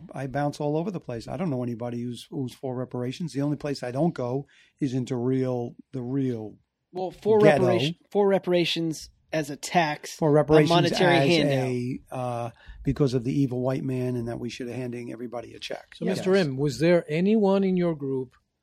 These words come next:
Speaker 3: uh, two things. Two, I'd like to know anyone in your group that was for it, number one. Number two, did you hear any, uh, I'd like to hear some really solid arguments for it.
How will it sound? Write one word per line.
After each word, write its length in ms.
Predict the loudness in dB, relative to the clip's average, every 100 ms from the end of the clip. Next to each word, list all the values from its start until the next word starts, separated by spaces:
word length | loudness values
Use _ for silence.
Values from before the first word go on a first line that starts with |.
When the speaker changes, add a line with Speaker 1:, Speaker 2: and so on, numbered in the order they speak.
| _ _ _ -6
Speaker 3:
uh, 220 | -4 -4
two 180 | -4 -2
things. 280 | -2 -4 -6
Two, 160 | -6 -8 -16 -6
I'd 80 | -2
like 180 | 0 0
to 80 | -2
know 180 | -2 -2
anyone 340 | -2 -2 0
in 140 | -2
your 100 | -2
group 320 | -2 -4 -4 -6
that 160 | -8
was 100 | -8
for 360 | -8 -2 -2 -2
it, 120 | -6
number 160 | -10 -8
one. 240 | -8 -8
Number 200 | -10 -12
two, 500 | -4 0 0 -2 -10 _ _ _ _ _ -20 -20 -14
did 200 | -10 -6
you 80 | -8
hear 360 | -4 2 4 4
any, 500 | 2 2 2 0 -4 _ -8
uh, 320 | -4 -2 -2
I'd 100 | -2 0
like 200 | 0 0
to 80 | -4
hear 260 | -2 -2
some 340 | -4 -6 -6 -4
really 480 | -2 2 2 0 -2
solid 580 | -6 -2 0 0 -2 -2
arguments 520 | -4 -2 -6 -10 -12
for 380 | -6 -6 -6
it. 80 | -10